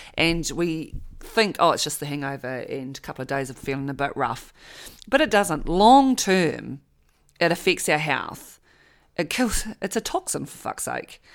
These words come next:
So literally causes cancers and increases our risk of disease and increases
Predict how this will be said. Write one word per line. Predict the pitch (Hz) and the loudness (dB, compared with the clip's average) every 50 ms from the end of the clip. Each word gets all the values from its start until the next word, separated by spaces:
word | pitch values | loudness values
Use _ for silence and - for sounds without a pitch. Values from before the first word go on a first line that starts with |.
| - - - - - - _ _ | -20 -20 -20 -20 -20 -20 _ _
So | - - - 226 214 208 202 - | -6 0 2 4 4 4 4 2
literally | - 247 254 269 302 311 - - - 262 220 185 151 - - 113 147 160 156 - _ _ _ _ _ _ _ - | 0 2 4 6 6 4 4 2 0 2 2 2 2 2 -2 -4 -6 -6 -8 -10 _ _ _ _ _ _ _ -2
causes | - 196 180 147 147 135 - | 0 2 2 2 0 -2 -2
cancers | - 147 151 135 - - 107 - 127 139 151 156 - - - - | -2 0 0 -2 -4 -8 -8 -6 -8 -8 -8 -8 -10 -10 -6 -6
and | 156 147 139 135 135 147 143 131 - - - _ - | -4 -4 -4 -4 -4 -6 -6 -6 -8 -8 -10 _ -6
increases | - 160 156 - - 202 202 185 - 151 135 151 | -6 -4 -4 0 2 2 2 2 0 -4 -2 -2
our | 139 147 | -2 -2
risk | 143 143 - - - - - | -2 -4 -6 -6 -6 -4 -2
of | 151 151 143 135 | -2 -2 -2 -2
disease | 139 160 147 135 147 147 139 - - - 147 - - - - - | -4 -4 -2 -2 -4 -4 -4 -6 -6 -6 -6 -6 -6 -6 -6 -4
and | 151 151 147 143 143 139 143 143 127 - - | -2 -2 0 -2 -2 -4 -6 -6 -8 -8 -6
increases | 143 147 139 - - 175 175 170 - 143 147 143 139 - - - | -6 -6 -6 -4 -4 -6 -6 -6 -6 -8 -8 -8 -8 -8 -10 -12